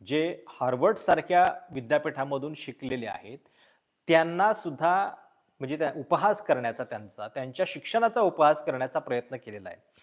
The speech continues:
म्हणजे हार्वर्डमधून शिकलेले आहेत, पण त्यांना हार्डवर्कचं महत्त्व माहिती नाहीये किंवा त्यांच्या हार्वर्डपेक्षा माझं हार्ड, हार्डवर्क जे आहे ते मोठं आहे, अशा पद्धतीनं सुद्धा त्यांनी राजकीय विधानं याच्या आधी केलेली आहेत.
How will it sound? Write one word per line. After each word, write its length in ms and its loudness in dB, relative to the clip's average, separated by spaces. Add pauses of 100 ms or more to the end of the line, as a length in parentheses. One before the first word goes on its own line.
(260)
म्हणजे 480 -4 (480)
हार्वर्डमधून 680 0
शिकलेले 460 -2
आहेत, 260 -2
पण 220 -10
त्यांना 380 -6
हार्डवर्कचं 840 -4 (140)
महत्त्व 400 -6
माहिती 320 -10
नाहीये 360 -10 (380)
किंवा 380 0 (360)
त्यांच्या 640 0
हार्वर्डपेक्षा 880 0
माझं 360 0
हार्ड, 320 2 (200)
हार्डवर्क 520 2
जे 180 -4
आहे 160 -6
ते 120 -10
मोठं 420 -4
आहे, 280 2 (600)
अशा 280 -2
पद्धतीनं 480 -2
सुद्धा 280 -4
त्यांनी 260 -6
राजकीय 440 -4
विधानं 360 -8
याच्या 300 -10
आधी 140 -10
केलेली 340 -12
आहेत. 160 -20